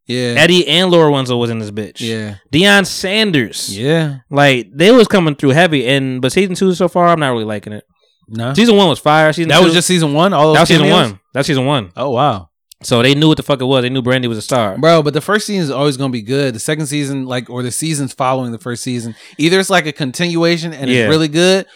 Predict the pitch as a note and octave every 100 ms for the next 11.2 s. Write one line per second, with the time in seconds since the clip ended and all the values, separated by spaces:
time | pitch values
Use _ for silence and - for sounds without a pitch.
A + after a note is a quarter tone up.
0 | _ - D#3+ D#3 D3 C3+ F3 C#3 D3 C3+
1 | C#3 - B2+ A2+ G#2+ - A2 - A#2 G2+
2 | G2+ - D3+ D#3 F3+ - G#3 F3 E3+ E3+
3 | D#3 - D3+ C#3+ B2+ B2+ A#2+ C3+ C3+ C#3+
4 | A#2 B2+ C3 B2+ A2 A#2 - G#2 G2+ -
5 | - - G#2+ G2 F#2 _ A#2 G#2+ A2 A#2
6 | A#2 B2 A#2+ G#2+ A2+ A2 G#2+ G#2+ G#2+ A2
7 | G#2+ - A#2+ C3+ C3 C#3 D3+ F#3+ G3 F#3+
8 | F#3+ E3 - F3+ F#3 F#3+ D3 C#3 B2+ B2+
9 | B2+ E3 E3 D#3 D3+ C#3+ - E3 D#3 C#3
10 | - - C#3 F#3 A4 G#4+ B3+ D3+ C3 A#2+
11 | F#2+